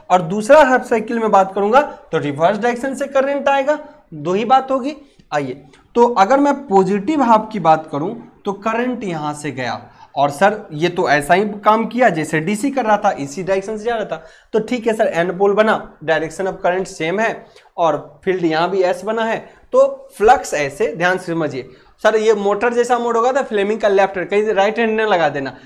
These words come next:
right hand always act as, uh, in, uh, generator और left hand always,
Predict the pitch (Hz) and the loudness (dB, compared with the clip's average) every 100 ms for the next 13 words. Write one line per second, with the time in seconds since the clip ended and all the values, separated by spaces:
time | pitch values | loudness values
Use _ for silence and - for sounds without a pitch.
0 | _ 156 202 233 240 233 208 214 247 233 | _ 0 0 2 0 2 2 4 2 2
1 | 208 226 220 233 196 190 185 185 220 294 | -2 -2 0 0 0 2 2 2 2 -2
2 | 294 - _ 160 156 160 190 185 185 185 | -6 -20 _ 0 2 0 2 2 0 0
3 | 277 175 160 175 196 208 208 196 180 180 | 0 0 0 0 0 -2 -2 0 0 2
4 | 175 170 170 | 2 0 -2